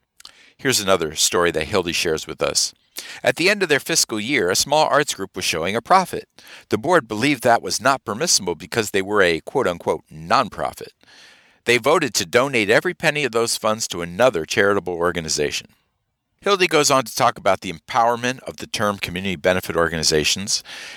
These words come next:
its inclusiveness, its value to the board, and its vision and direction. "So what is the highest priority outcome of this work that we are all doing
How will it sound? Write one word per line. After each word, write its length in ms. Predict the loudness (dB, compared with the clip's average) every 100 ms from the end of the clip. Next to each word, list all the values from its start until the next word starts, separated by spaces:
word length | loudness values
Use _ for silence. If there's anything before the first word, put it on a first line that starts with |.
| -4
its 160 | -2
inclusiveness, 800 | -2 -2 0 2 2 0 -2 -2
its 140 | -4 2
value 340 | 4 4 0
to 120 | -6
the 100 | -10
board, 320 | -2 2 2
and 60 | 0
its 120 | -6
vision 380 | -4 -2 -2 -4
and 100 | -6
direction. 460 | 2 2 2 -4 -10 _ _ _
"So 200 | -2 0
what 260 | 0 0 0
is 180 | 0 -2
the 160 | -2 0
highest 300 | 0 0 0
priority 440 | 0 2 0 0
outcome 360 | -2 -2 -4 -6
of 100 | -4
this 240 | -2 -4
work 220 | -2 -4
that 140 | -4 -6
we 140 | -4 0
are 100 | 2
all 160 | 2
doing 340 | 0 -4 -4